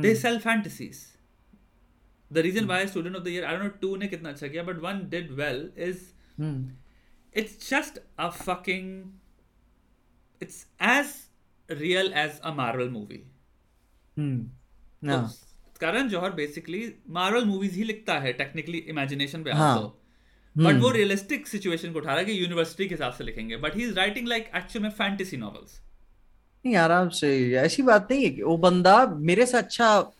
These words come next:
Speaker 2: सिनेमा बिजनेस जान रहा है, ऐसी
Speaker 1: मैं
Speaker 2: बात
Speaker 1: वही
Speaker 2: नहीं है
Speaker 1: बात
Speaker 2: कि
Speaker 1: कह
Speaker 2: उसको
Speaker 1: रहा हूँ ना।
Speaker 2: नहीं पता होगा।
Speaker 1: Yes।
Speaker 2: लेकिन वो जान रहा है कि नंबर्स कैसे बढ़ाने हैं।
Speaker 1: Yeah। So he,
Speaker 2: हाँ।
Speaker 1: he shows you a university जहाँ पे सब रिप्ड हैं, सुपर, सुपर हॉट हैं
Speaker 2: हाँ।
Speaker 1: लड़कियाँ।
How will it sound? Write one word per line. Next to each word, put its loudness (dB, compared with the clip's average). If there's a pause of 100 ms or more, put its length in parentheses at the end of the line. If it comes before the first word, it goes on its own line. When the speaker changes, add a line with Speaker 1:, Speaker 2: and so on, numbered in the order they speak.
(120)
Speaker 2:
सिनेमा 2
बिजनेस -2
जान 0
रहा -10
है, -16
ऐसी 2
Speaker 1:
मैं 4
Speaker 2:
बात 10
Speaker 1:
वही 10
Speaker 2:
नहीं 10
है 6
Speaker 1:
बात 6
Speaker 2:
कि -
Speaker 1:
कह 6
Speaker 2:
उसको 6
Speaker 1:
रहा 6
हूँ 4
ना। 6
Speaker 2:
नहीं 6
पता 4
होगा। 4
Speaker 1:
Yes। -6 (340)
Speaker 2:
लेकिन -2
वो 4
जान 8
रहा 8
है 6
कि -2 (120)
नंबर्स 4
कैसे 2
बढ़ाने 0
हैं। -8 (260)
Speaker 1:
Yeah। -16
So -2
he, -4 (260)
Speaker 2:
हाँ। -6
Speaker 1:
he -6
shows -6
you -8
a -6
university -6
जहाँ -8
पे -10
सब -8
रिप्ड -8
हैं, -4
सुपर, -8
सुपर -10
हॉट -6
हैं 2
Speaker 2:
हाँ। 4
Speaker 1:
लड़कियाँ। -8